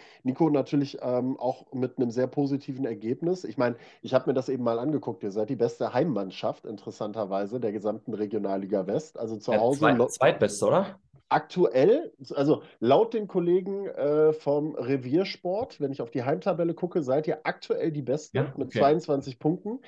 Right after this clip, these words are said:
Speaker 1: Preußen
Speaker 2: Okay.
Speaker 1: Münster hat ein Spiel weniger und hat zwanzig Punkte.
Speaker 2: Okay,
Speaker 1: Also
Speaker 2: ah,
Speaker 1: von
Speaker 2: okay,
Speaker 1: daher,
Speaker 2: okay. Ja,
Speaker 1: also
Speaker 2: okay.
Speaker 1: die könnten unter Umständen noch dran vorbeiziehen,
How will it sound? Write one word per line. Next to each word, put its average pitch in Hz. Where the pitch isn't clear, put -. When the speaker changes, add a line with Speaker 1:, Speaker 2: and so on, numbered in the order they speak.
Speaker 1:
Preußen 175
Speaker 2:
Okay. 165
Speaker 1:
Münster 196
hat 156
ein 156
Spiel 156
weniger 165
und 156
hat 156
zwanzig 135
Punkte. 85
Speaker 2:
Okay, 107
Speaker 1:
Also 101
Speaker 2:
ah, 113
Speaker 1:
von 101
Speaker 2:
okay, 107
Speaker 1:
daher, 143
Speaker 2:
okay. 98
Ja, 92
Speaker 1:
also 123
Speaker 2:
okay. 123
Speaker 1:
die 117
könnten 208
unter 147
Umständen 156
noch 131
dran 131
vorbeiziehen, 139